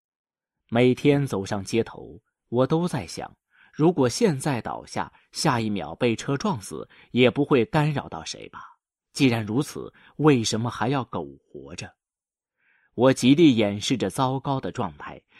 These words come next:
可愈是想掩盖，就愈是捉襟见肘。我为自己的存在感到深深的羞耻。亲近的朋友问起我为何面对日常生活如此紧张，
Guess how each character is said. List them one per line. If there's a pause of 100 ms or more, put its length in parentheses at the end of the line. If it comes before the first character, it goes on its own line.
(240)
可
愈
是
想
掩
盖， (220)
就
愈
是
捉
襟
见
肘。 (500)
我
为
自
己
的
存
在
感
到
深
深
的
羞
耻。 (1000)
亲
近
的
朋
友
问
起
我 (200)
为
何
面
对
日
常
生
活
如
此
紧
张，